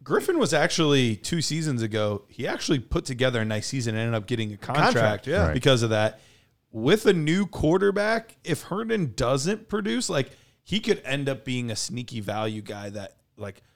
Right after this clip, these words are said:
Speaker 1: you know, every year we have those guys, like, how did he end up as, as a tight
Speaker 2: Yeah.
Speaker 1: end one? Like, he could easily end up being one of those guys
Speaker 2: Can
Speaker 1: just
Speaker 2: move,
Speaker 1: because of who he's
Speaker 2: good
Speaker 1: connected
Speaker 2: hands,
Speaker 1: with.
Speaker 2: really, really tall, really tall.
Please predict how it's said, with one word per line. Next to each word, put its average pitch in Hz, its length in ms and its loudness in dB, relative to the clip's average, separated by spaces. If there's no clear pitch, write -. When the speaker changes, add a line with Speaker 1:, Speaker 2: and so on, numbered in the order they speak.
Speaker 1:
you 143 120 -2
know, 120 180 2
every 170 240 2
year 143 140 0
we 127 100 0
have 117 140 2
those 110 160 -2
guys, 113 120 0
like, 110 140 -4
how - 160 2
did 226 80 2
he 214 160 0
end 135 140 0
up 120 120 0
as, 113 160 0
as 110 140 -2
a 107 60 -2
tight 120 140 0
Speaker 2:
Yeah. 107 40 0
Speaker 1:
end 104 120 -4
one? 98 180 -6
Like, 107 200 -6
he 160 160 -2
could 139 160 -2
easily 117 340 -2
end 104 140 -2
up 101 100 -6
being 104 220 -6
one 101 160 -6
of 101 40 -6
those 101 200 -6
guys 90 340 -12
Speaker 2:
Can 185 100 -4
Speaker 1:
just 165 140 6
Speaker 2:
move, 180 160 10
Speaker 1:
because 120 160 0
of 104 100 -6
who 110 60 -4
he's 107 100 -4
Speaker 2:
good 165 140 0
Speaker 1:
connected 160 120 0
Speaker 2:
hands, 160 320 -2
Speaker 1:
with. - 100 -20
Speaker 2:
really, 165 300 2
really 151 300 0
tall, 131 600 0
really 135 240 -4
tall. 98 400 -12